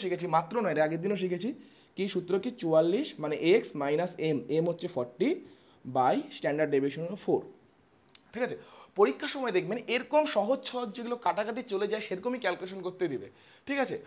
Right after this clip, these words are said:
পরীক্ষা এমন দিবে না যে পয়েন্টে আসছে, যেটাতে ঝামেলা হতে পারে, সহজগুলোই সাধারণত দেয় পরীক্ষায়। যে আপনি, আপনার মানে জেনারেল মানে ন্যূনতম আইডিয়াটা আছে কিনা সেটা দেখার জন্য দেয়। তাহলে four by four মানে কত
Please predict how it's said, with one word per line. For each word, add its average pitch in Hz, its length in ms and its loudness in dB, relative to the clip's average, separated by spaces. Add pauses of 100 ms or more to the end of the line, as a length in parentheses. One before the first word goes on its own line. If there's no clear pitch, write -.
(220)
পরীক্ষা 208 260 2 (120)
এমন 220 220 4
দিবে 220 200 0
না 214 100 4
যে 220 60 0 (100)
পয়েন্টে 196 340 2 (100)
আসছে, 185 280 -2 (440)
যেটাতে 190 240 -4 (100)
ঝামেলা 170 340 2
হতে 170 200 -6
পারে, 185 120 2 (140)
সহজগুলোই 214 540 0
সাধারণত 180 300 -2 (140)
দেয় 139 220 2
পরীক্ষায়। 117 360 -10 (400)
যে 185 60 4 (120)
আপনি, 208 180 0 (480)
আপনার 196 220 0 (180)
মানে 208 140 0 (420)
জেনারেল 285 300 4 (160)
মানে 254 120 2 (280)
ন্যূনতম 294 320 2 (120)
আইডিয়াটা 226 380 6
আছে 240 180 0
কিনা 196 200 0
সেটা 185 200 2
দেখার 156 260 4
জন্য 147 120 -4 (100)
দেয়। 98 100 -16 (260)
তাহলে 175 160 0 (120)
four 190 180 8 (160)
by 190 120 0 (120)
four 117 140 -4 (140)
মানে 156 200 2
কত 165 120 2